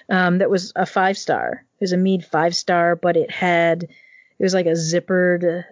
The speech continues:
thing that had inside of it the three ring binder, and then a pouch for pencils and pens and erasers,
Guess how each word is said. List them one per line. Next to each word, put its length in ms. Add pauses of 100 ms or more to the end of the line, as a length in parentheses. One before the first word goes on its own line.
thing 600
that 200
had 580 (1000)
inside 540
of 100
it 240
the 80
three 220
ring 240
binder, 720 (340)
and 80
then 80
a 40
pouch 420
for 160
pencils 560
and 160
pens 420
and 100
erasers, 760